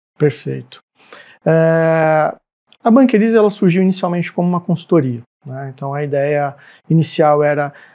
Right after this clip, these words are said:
atender esses correspondentes bancários que queriam se tornar uma fintech e não sabiam os caminhos, como começar, como operar, é, aonde se conectar, como integrar todas as peças do ecossistema e, e se tornar uma fintech.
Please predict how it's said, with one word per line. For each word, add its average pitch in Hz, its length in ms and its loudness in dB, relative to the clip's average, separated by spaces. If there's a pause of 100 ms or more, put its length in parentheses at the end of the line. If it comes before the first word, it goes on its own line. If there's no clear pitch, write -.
(160)
atender 175 380 4
esses 240 180 0
correspondentes 175 560 0
bancários 151 500 -2
que 175 120 -4
queriam 180 340 2
se 233 100 -10
tornar 139 240 -6
uma 139 140 -8
fintech 202 560 -2 (540)
e 170 80 4
não 196 140 4
sabiam 190 320 -2
os 190 100 -4
caminhos, 156 720 -2
como 175 240 0
começar, 151 480 -6
como 151 240 -10
operar, 143 600 -6 (440)
é, 147 380 2
aonde 175 520 4
se 170 140 -6
conectar, 151 580 -2
como 196 220 2
integrar 175 640 0
todas 180 400 2
as 151 220 -6
peças 160 460 -2
do 143 120 -4
ecossistema 156 720 -6
e, 175 260 -8
e 156 80 -8
se - 140 -14
tornar 156 180 0
uma 156 140 -4
fintech. - 380 -6